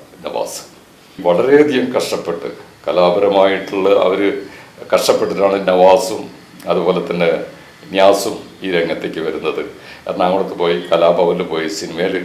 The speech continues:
ചേർന്നു എന്നൊക്കെ അറിഞ്ഞപ്പോൾ വളരെയധികം സന്തോഷിച്ചു. ആദ്യത്തെ സിനിമ ഇറങ്ങി, നാട്ടിൽ മുഴുക്കെ അവന് നല്ലൊരു പേരുണ്ടായിരുന്നു.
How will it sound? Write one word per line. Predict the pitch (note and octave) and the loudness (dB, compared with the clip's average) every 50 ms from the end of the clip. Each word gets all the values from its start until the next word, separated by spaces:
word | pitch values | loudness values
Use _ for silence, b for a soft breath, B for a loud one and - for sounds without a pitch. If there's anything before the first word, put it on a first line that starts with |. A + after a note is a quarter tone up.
| - - - | -8 -8 -2
ചേർന്നു | F2 D#2+ D#2+ F2 F#2 E2+ | -2 -2 -2 -2 -4 -4
എന്നൊക്കെ | E2 F2 F2 F2 D#2+ | -4 -6 -4 -4 -6
അറിഞ്ഞപ്പോൾ | D#2+ - D#2+ D#2+ D#2+ D#2+ D#2 | -6 -6 -8 -8 -6 -6 -4
വളരെയധികം | D#2 D#2+ F#2 F#2 F2 - - D#2 D#2 D2 - - B B B B B B - - | -2 0 0 0 0 -2 -4 -8 -8 -8 -10 -14 B B B B B B -8 -8
സന്തോഷിച്ചു. | F2 E2+ E2+ F2 E2 - - - F#2+ F#2 F#2 D#2+ D#2+ | -6 -6 -6 -6 -8 -8 -12 -10 -8 -8 -6 -2 -2
ആദ്യത്തെ | E2 D#2+ F2 E2+ - D#2+ - - | -2 -2 -2 -6 -6 -8 -8 -6
സിനിമ | F#2 E2 E2 F2 F#2 F2 | -8 -6 -2 -2 -2 -2
ഇറങ്ങി, | F2 E2 D#2+ D#2+ D#2+ E2 E2+ B B B B B B B - | -2 -6 -8 -10 -12 -14 -16 B B B B B B B -4
നാട്ടിൽ | F2 F2 - - - D3 - F2 F2+ | -4 -4 -2 -4 -8 -10 -10 -8 -8
മുഴുക്കെ | F#2 F#2+ G2+ G2 - - - D3+ - - - - - - | -6 -6 -6 -6 -6 -8 -8 -8 -8 -8 -10 -14 -12 -8
അവന് | F2 E2 E2+ E2+ E2 | -6 -6 -4 -4 -4
നല്ലൊരു | D#2+ D#2+ D#2+ E2 D#2 D2 C#2+ - - - - - - - - E2+ | -4 -4 -6 -6 -8 -10 -12 -12 -16 -20 -20 -20 -20 -20 -10 -4
പേരുണ്ടായിരുന്നു. | E2+ E2+ F2 E2+ E2+ D2+ D#2 D#2 D2 D#2 D#2+ D2 D2 | -4 -2 -2 -2 -2 -2 -2 -2 -2 -4 -6 -10 -10